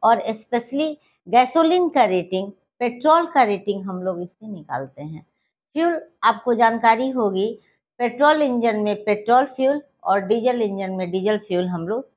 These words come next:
यूज़ करते हैं। तो यहाँ पर हम लोग देखेंगे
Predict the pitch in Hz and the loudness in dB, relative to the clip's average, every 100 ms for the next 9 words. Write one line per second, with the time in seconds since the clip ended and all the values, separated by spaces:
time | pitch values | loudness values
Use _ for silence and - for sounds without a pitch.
0 | - 156 147 - 127 - 127 147 - _ | -6 -6 -6 -8 -8 -8 -12 -12 -14 _
1 | _ _ - 240 233 269 349 359 320 285 | _ _ -2 0 2 2 2 2 2 0
2 | 254 240 208 208 220 208 220 | -4 -2 -2 -2 -2 -4 -6